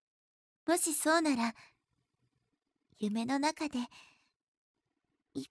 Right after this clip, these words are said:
ぱい、エッチしようか。目を閉じてね。あたしは、あなたの顔を見つめていますよ。真剣にあたしを求めてくれてる、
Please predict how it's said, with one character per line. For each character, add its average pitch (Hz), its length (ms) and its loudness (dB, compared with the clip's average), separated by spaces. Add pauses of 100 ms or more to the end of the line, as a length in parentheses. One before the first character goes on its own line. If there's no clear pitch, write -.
(160)
ぱ 320 160 -6
い、 - 20 -12 (1040)
エ 320 100 -8
ッ - 100 -14
チ - 140 -4
し - 220 -2
よ 277 140 0
う 302 40 -6
か。 294 320 -6 (2500)
目 302 200 2
を 311 40 2
閉 294 240 0
じ - 140 -2
て 262 120 2
ね。 220 300 -4 (1600)
あ 233 100 -6
た 254 120 -4
し 254 220 -2
は、 254 200 -2 (1080)
あ 269 120 2
な 302 100 4
た 330 140 4
の 277 140 2
顔 247 280 4
を 269 40 2
見 277 140 0
つ 269 120 -6
め 285 80 0
て 285 140 2
い 285 80 4
ま 302 140 4
す 302 140 0
よ。 220 120 -8 (2000)
真 294 320 0
剣 302 260 0
に 302 100 2
あ 302 60 4
た 311 140 2
し 311 160 0
を 302 60 2
求 294 280 0
め 339 100 0
て 294 120 0
く 254 120 -6
れ 247 100 -4
て 254 160 -4
る、 254 140 -2